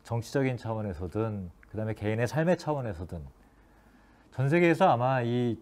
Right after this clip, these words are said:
제가 처음 들었던 이 아메리칸 드림이라고 하는 게 천구백육십 년대 미국을 상징하는 표현인데 노동자가 승용차를 몰고 다니는 마이카 시대, 집안에 보일러가 있고 그 욕실이 있고 뭐 등등의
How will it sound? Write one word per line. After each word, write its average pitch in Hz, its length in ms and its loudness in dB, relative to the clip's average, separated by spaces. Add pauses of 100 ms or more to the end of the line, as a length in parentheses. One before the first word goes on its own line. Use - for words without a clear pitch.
(160)
제가 123 220 0
처음 190 340 4
들었던 123 460 -2
이 110 60 -2
아메리칸 156 460 0
드림이라고 127 580 0
하는 101 160 -2
게 113 100 -4
천구백육십 143 600 -2
년대 110 600 -2 (140)
미국을 127 720 0
상징하는 127 520 -4
표현인데 104 720 -4 (520)
노동자가 143 840 2 (240)
승용차를 151 680 -2
몰고 113 320 -2
다니는 101 560 -4
마이카 107 360 0
시대, 95 520 -8 (880)
집안에 135 560 2
보일러가 123 500 2
있고 90 480 -6 (560)
그 113 160 4
욕실이 139 440 4
있고 90 440 -6 (340)
뭐 110 120 -6
등등의 135 580 -2